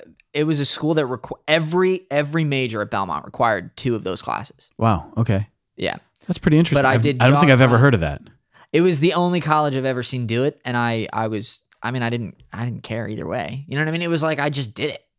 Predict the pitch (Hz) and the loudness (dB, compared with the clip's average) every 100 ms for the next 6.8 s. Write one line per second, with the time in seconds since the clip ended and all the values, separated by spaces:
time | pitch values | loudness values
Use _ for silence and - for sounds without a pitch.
0 | _ 107 - 127 117 127 131 151 - 123 | _ -12 -10 -10 -10 -8 -8 -8 -10 -12
1 | - - _ _ _ - 113 123 127 139 | -14 -20 _ _ _ -10 -4 -2 0 2
2 | 98 90 95 104 143 156 160 156 139 117 | 2 2 0 0 2 4 4 2 0 0
3 | 104 107 104 - - - - - - 127 | 0 0 0 -4 -12 -14 -18 -10 2 6
4 | 123 - - 104 98 _ _ _ - 156 | 6 2 -2 -2 -2 _ _ _ 2 4
5 | 160 143 127 110 107 - - 110 110 113 | 4 2 2 4 2 0 -2 -2 -2 -2
6 | 104 110 107 104 98 104 95 | 0 0 2 2 -2 -2 -2